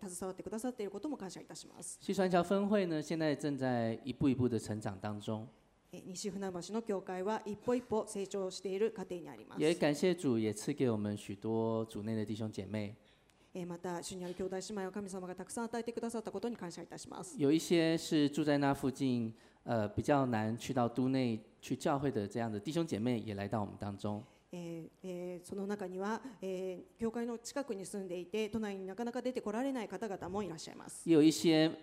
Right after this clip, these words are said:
Speaker 2: 呃，想去华人教会却没有华人教会的弟兄姐妹，他们一般在日本教会聚会弟兄姐妹也来到我们当中。
Speaker 1: えー、もともと、えー、えー、中国語の、えー、礼拝に行きたかったけれども、周りになかったので、日本語の礼拝に参加していた方々も、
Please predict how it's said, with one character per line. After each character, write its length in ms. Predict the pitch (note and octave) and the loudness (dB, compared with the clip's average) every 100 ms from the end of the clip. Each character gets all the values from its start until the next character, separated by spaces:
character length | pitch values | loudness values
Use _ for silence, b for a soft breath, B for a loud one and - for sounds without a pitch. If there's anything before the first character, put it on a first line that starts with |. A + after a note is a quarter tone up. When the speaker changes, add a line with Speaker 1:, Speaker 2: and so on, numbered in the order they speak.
| - - _ - | -16 -20 _ 0
Speaker 2:
呃， 100 | B2+ | 2
想 240 | C3 B2+ | 4 4
去 140 | G#3 | 4
华 160 | F#3 D3+ | 6 6
人 180 | D3 D3 | 4 4
教 200 | F3+ D#3 | 4 4
会 180 | E3 C#3 | 4 4
却 160 | F3+ | 4
没 100 | D3 | 6
有 60 | A2+ | 6
华 180 | B2 A#2 | 6 4
人 140 | A#2 | 4
教 180 | C#3+ B2+ | 4 4
会 80 | A#2 | 4
的 100 | A2 | 2
弟 140 | B2+ | 0
兄 180 | B2+ B2 | 0 -2
姐 160 | A#2 | -2
妹， 320 | G2+ A#2 A2+ G#2+ B B | -2 0 -2 -4 B B
他 100 | - | -2
们 120 | C3 | 0
一 60 | C3+ | 0
般 220 | - B2+ | 2 2
在 140 | C3 C3 | 2 2
日 100 | C3+ | 2
本 240 | A2 G2+ | 2 0
教 220 | - D#3+ | 2 2
会 240 | D3 D3 A2 | 4 2 2
聚 200 | - E3 | 0 2
会 140 | E3 | 2
弟 100 | D3 | 2
兄 160 | C#3 C3+ | 0 0
姐 120 | G#2+ | 0
妹 180 | G#2+ A#2 | 0 0
也 160 | G2+ | -2
来 160 | F#2+ G2 | -2 -2
到 120 | C#3 | 0
我 40 | A2+ | 0
们 140 | F#2+ | -4
当 180 | G2 G2+ | -8 -6
中。 260 | G#2 G2 C3+ b b | -8 -8 -10 b b
Speaker 1:
え 140 | F#3+ F#3 | -8 -6
ー、 40 | |
も 100 | F#3 | -4
と 120 | G#3 | -4
も 120 | G3 | -4
と、 260 | F#3+ A#3 A#3 | -4 -2 -2
え 320 | A3 F#3+ F#3 F3 | -2 -4 -6 -10
ー、 60 | B B B | B B B
え 240 | F#3 F3+ F3 | -10 -10 -8
ー、 60 | |
中 120 | G#3 | -6
国 120 | G3+ G3 | -4 -4
語 160 | G#3 | -4
の、 240 | G#3 A#3 - | -2 -2 -2
え 300 | G3 G3 - F#3+ | -6 -6 -8 -8
ー、 40 | |
礼 120 | G3 | -6
拝 160 | F#3+ F#3+ | -6 -6
に 100 | F#3 | -8
行 40 | |
き 60 | - | -6
た 100 | C#4 | -6
か 60 | |
っ 40 | B3 | -4
た 100 | G#3 | -6
け 80 | F#3+ | -6
れ 120 | F3+ | -6
ど 100 | F3+ | -6
も、 60 | |
周 180 | F#3 G3+ | -6 -4
り 80 | G#3+ | -4
に 60 | A3 | -4
な 80 | |
か 80 | C4 | -4
っ 40 | B3+ | -4
た 120 | G#3 | -6
の 100 | F3 | -8
で、 100 | F3+ | -8
日 100 | F#3+ | -4
本 140 | A#3+ | -2
語 100 | A#3+ | 0
の 100 | A#3+ | -2
礼 120 | A#3+ A3 | -4 -4
拝 140 | A3+ | -4
に 100 | A3 | -6
参 180 | A3+ A3 | -6 -6
加 120 | A3+ | -6
し 80 | A3 | -6
て 80 | A3+ | -6
い 40 | |
た 100 | A3 | -6
方 220 | A3 A#3 | -6 -4
々 220 | A#3 A3 G3 | -4 -4 -2
も、 200 | A#3 | -2